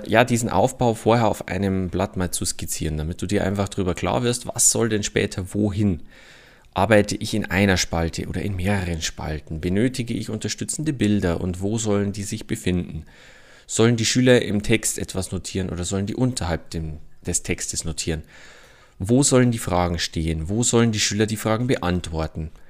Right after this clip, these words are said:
Mache ich Querformat, mache ich Hochformat, verteile ich meine Aufgaben auf Vorder- und Rückseite oder arbeite ich mit einer Seite?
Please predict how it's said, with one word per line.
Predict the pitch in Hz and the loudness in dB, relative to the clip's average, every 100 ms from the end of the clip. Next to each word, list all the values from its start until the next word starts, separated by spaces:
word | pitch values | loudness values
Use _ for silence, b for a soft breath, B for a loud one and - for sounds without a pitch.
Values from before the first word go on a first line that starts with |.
| b b - | b b -6
Mache | 95 | -6
ich | - | -6
Querformat, | - 123 135 127 117 113 113 95 | 0 4 4 4 0 2 0 0
mache | 90 | -2
ich | 87 - | -4 0
Hochformat, | 123 - 101 95 92 95 | 0 2 0 2 2 2
verteile | 82 - 90 | -4 -2 -2
ich | 87 | 0
meine | 87 85 - | -2 -4 -2
Aufgaben | 101 - 87 - | -2 -2 -6 -6
auf | - | -10
Vorder- | - 90 - 90 | -4 -4 -4 -6
und | 85 | -2
Rückseite | 147 - 110 107 - - | -2 0 2 0 0 -6
oder | 92 80 | -4 -6
arbeite | 87 85 - - | -4 -4 -4 -10
ich | - | -10
mit | - - | -12 -8
einer | 87 87 | -4 -4
Seite? | 80 76 76 - | -4 -8 -12 -14